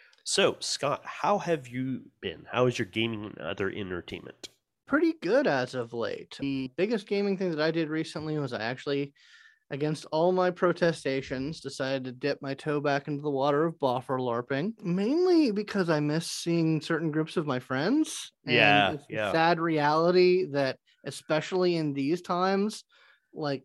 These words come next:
Speaker 2: you gotta go to something big to see certain people
Speaker 1: Yeah,
Speaker 2: because
Speaker 1: yeah.
Speaker 2: everyone's hermiting in their houses and, and it's just, you know, the age of parties is done.
Speaker 1: Yeah,
Speaker 2: Uh,
Speaker 1: also it's really just hot outside.
Speaker 2: it's
Speaker 1: Like,
Speaker 2: really
Speaker 1: it's
Speaker 2: fucking hot,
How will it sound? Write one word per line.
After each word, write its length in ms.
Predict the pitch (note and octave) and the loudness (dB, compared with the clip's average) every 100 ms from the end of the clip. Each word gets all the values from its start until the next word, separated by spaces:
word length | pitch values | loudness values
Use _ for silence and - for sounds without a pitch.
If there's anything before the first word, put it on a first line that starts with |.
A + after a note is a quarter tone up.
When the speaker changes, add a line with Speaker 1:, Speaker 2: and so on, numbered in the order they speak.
| - | -10
Speaker 2:
you 140 | D3 | -8
gotta 300 | C3 D3+ D#3+ | 0 4 4
go 160 | D#3+ D#3 | 4 2
to 80 | D3 | 2
something 480 | D#3 D3+ D3 C3+ | 0 0 0 -2
big 380 | A#2+ B2 C#3+ D#3+ | 0 0 0 -2
to 120 | E3 | -8
see 240 | D3 D#3+ F3 | -4 -2 -2
certain 380 | F3 F#3+ G3 G3 | 2 0 0 -2
people 540 | G#3 G3+ A3 A#3 A#3 - | -2 0 2 2 -4 -10
Speaker 1:
Yeah, 220 | A#2+ G2 G#2 | -2 0 0
Speaker 2:
because 400 | C#3+ D3+ C#3 C3+ | -2 0 0 0
Speaker 1:
yeah. 60 | |
Speaker 2:
everyone's 500 | C#3+ - D3+ D3 C#3+ | -2 0 2 0 0
hermiting 440 | D#3 C#3+ C#3 C3+ C3 | 0 2 2 0 0
in 100 | B2+ | 0
their 160 | B2 | 0
houses 680 | B2+ B2 B2+ B2+ B2 A#2+ A#2+ | 2 0 0 -2 -2 -4 -4
and, 240 | A#2+ A#2 A#2 _ _ _ _ - | -6 -6 -10 _ _ _ _ -8
and 200 | C3 A#2+ | -6 -6
it's 240 | A#2+ - | -8 -14
just, 220 | - - - | -18 -18 -8
you 100 | C3 | -6
know, 240 | A2+ G#2+ | -4 -4
the 140 | A2+ B2+ | -2 0
age 180 | C3 | 0
of 100 | B2+ - | -2 -2
parties 440 | B2+ B2 B2+ A#2+ | 2 2 2 -4
is 160 | A#2 A2+ | -6 -6
done. 540 | - A#2 A2+ A2 A2+ _ _ _ _ _ - | -6 -4 -4 -4 -8 _ _ _ _ _ 0
Speaker 1:
Yeah, 220 | C3 D3+ | 2 6
Speaker 2:
Uh, 40 | |
Speaker 1:
also 220 | G3 G3 F#3 | 6 6 4
it's 140 | - | 4
really 240 | D#3 C#3+ | 2 2
just 320 | A#2 - B2 - | -2 -8 -10 -8
hot 320 | - G2+ B2 | 0 4 6
outside. 440 | C#3+ - - E3 | 4 4 4 4
Speaker 2:
it's 60 | D3 | 6
Speaker 1:
Like, 200 | C3+ C#4+ | 4 4
Speaker 2:
really 160 | G#3 | 2
Speaker 1:
it's 100 | C3 | 2
Speaker 2:
fucking 240 | F3+ D#3+ B2 | 2 0 -6
hot, 400 | B2 B2 G#2+ | -6 -6 -6